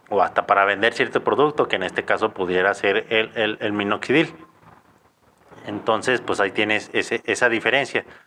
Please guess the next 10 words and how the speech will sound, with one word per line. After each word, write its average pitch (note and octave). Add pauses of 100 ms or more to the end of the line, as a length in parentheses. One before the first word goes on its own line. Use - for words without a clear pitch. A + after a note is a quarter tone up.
(480)
Ya B2+
cuando D#3
nos B2
ve-, A#2
vamos A#2
a A#2
lo G2+
que G#2
es -
el, G2+